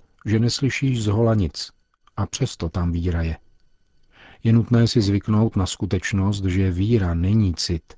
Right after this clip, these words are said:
Někdy nám Pán dává milost, abychom ji pocítili. Avšak víra je něco víc. Je to můj vztah k Ježíši Kristu.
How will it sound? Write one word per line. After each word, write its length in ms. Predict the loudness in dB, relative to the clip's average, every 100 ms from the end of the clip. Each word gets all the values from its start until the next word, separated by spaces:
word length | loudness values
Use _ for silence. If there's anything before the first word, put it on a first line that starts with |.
| -20 _ _ _ _ _ -16 0
Někdy 280 | 2 4 6
nám 240 | 6 4
Pán 300 | 4 2 4
dává 380 | 2 2 2 2
milost, 480 | 2 2 0 -4 -8
abychom 320 | -8 -4 -2
ji 100 | -2
pocítili. 640 | -4 -4 -4 -4 -4 -6 -8 _ _ _ _ _ -10
Avšak 380 | -8 -4 -4 -2
víra 400 | -2 0 0 2
je 180 | 2
něco 320 | 2 0 -2 -2
víc. 420 | -2 -4 -10 -12 _ _ _ -20 -14 -4
Je 100 | -2
to 120 | 2
můj 240 | 4 2
vztah 460 | 2 -2 -4 -4 -6
k 80 | -2
Ježíši 420 | -2 0 -2 -2
Kristu. 460 | -2 -2 -2 -6